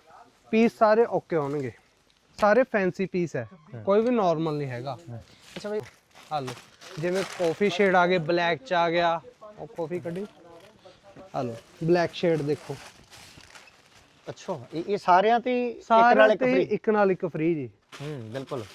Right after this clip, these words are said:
Speaker 1: ਹਾਂ। ਸਟਾਲ ਦੇਖੋ, ਇਹ ਸਟਾਲ ਇਹਨਾਂ ਦੇ ਬਹੁਤ ਸੋਹਣੇ, ਫੁੱਲ ਹੈਵੀ ਵਰਕ ਚ ਕੀਤੇ ਹੋਏ।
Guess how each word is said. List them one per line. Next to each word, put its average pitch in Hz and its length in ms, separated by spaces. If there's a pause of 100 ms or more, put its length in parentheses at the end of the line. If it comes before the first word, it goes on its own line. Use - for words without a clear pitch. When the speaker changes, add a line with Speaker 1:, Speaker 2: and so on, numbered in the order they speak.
(420)
Speaker 1:
ਹਾਂ। 131 140 (560)
ਸਟਾਲ 226 440
ਦੇਖੋ, 214 240
ਇਹ 202 40
ਸਟਾਲ 196 400
ਇਹਨਾਂ 214 220
ਦੇ 226 60
ਬਹੁਤ 185 280
ਸੋਹਣੇ, 165 340 (1120)
ਫੁੱਲ 214 200
ਹੈਵੀ 185 340
ਵਰਕ 180 280
ਚ 180 120
ਕੀਤੇ 160 320
ਹੋਏ। 120 120